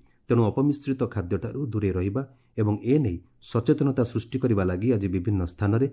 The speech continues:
ବିଶ୍ୱ ଖାଦ୍ୟ ସୁରକ୍ଷା ଦିବସ ସଂକ୍ରାନ୍ତ ବିଭିନ୍ନ କର୍ମଶାଳା ଓ କାର୍ଯ୍ୟକ୍ରମମାନ ଆୟୋଜନ କରାଯାଇଛି। ଗ୍ରାମ୍ୟ ଉନ୍ନୟନ, ପଞ୍ଚାୟତିରାଜ ଏବଂ ପାନୀୟ ଜଳ ଯୋଗାଣ ମନ୍ତ୍ରୀ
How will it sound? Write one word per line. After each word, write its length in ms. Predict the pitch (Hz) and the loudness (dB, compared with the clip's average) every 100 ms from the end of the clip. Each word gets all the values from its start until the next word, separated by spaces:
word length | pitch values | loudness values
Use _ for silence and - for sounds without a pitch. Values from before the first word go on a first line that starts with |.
| - _ - | -6 _ -2
ବିଶ୍ୱ 360 | 117 - 110 - | -2 0 -2 -2
ଖାଦ୍ୟ 260 | 101 101 117 | -2 -2 -2
ସୁରକ୍ଷା 360 | 107 98 104 | -2 -4 -2
ଦିବସ 260 | 90 92 92 | -2 -2 -4
ସଂକ୍ରାନ୍ତ 560 | 92 95 90 117 123 127 | -2 -4 -2 -2 -2 -2
ବିଭିନ୍ନ 320 | 123 95 95 87 - | -2 -2 -2 -4 -4
କର୍ମଶାଳା 500 | 90 95 104 123 135 - _ _ - | -4 -2 -2 -2 -2 -6 _ _ -4
ଓ 80 | 104 - | -4 -2
କାର୍ଯ୍ୟକ୍ରମମାନ 720 | 95 87 131 131 135 131 92 85 - _ _ - | -4 -2 -4 -2 0 0 0 -4 -8 _ _ -6
ଆୟୋଜନ 420 | 98 104 113 95 80 - | 0 2 0 -2 -4 -6
କରାଯାଇଛି। 560 | 101 80 85 85 - - _ _ _ _ _ _ _ _ _ _ _ _ _ _ | -6 -6 -10 -14 -14 -16 _ _ _ _ _ _ _ _ _ _ _ _ _ _
ଗ୍ରାମ୍ୟ 400 | 117 127 135 160 | 4 8 8 10
ଉନ୍ନୟନ, 460 | 185 147 143 156 156 165 | 8 8 8 8 6 4
ପଞ୍ଚାୟତିରାଜ 800 | 123 107 107 131 131 131 139 123 | 4 4 4 2 4 2 2 2
ଏବଂ 140 | 101 95 | 2 0
ପାନୀୟ 280 | 101 95 123 | 0 2 4
ଜଳ 140 | 117 107 | 4 2
ଯୋଗାଣ 280 | 95 92 101 | 2 0 0
ମନ୍ତ୍ରୀ 340 | 104 107 - | 2 2 0